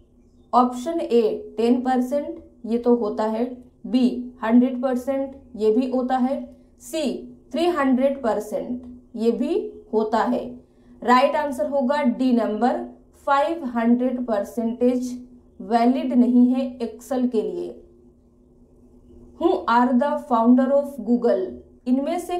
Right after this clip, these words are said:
कौन Google के फाउंडर हैं?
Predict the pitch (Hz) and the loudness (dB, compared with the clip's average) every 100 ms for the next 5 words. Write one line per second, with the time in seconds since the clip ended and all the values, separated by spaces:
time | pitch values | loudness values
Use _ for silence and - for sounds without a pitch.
0 | - 269 226 208 233 247 - - 208 277 | -4 0 2 2 0 -2 -8 -12 -2 0
1 | 247 320 339 330 320 330 285 214 220 233 | 4 2 0 -4 -6 -4 -2 0 0 2
2 | 247 247 240 220 | 2 0 0 -2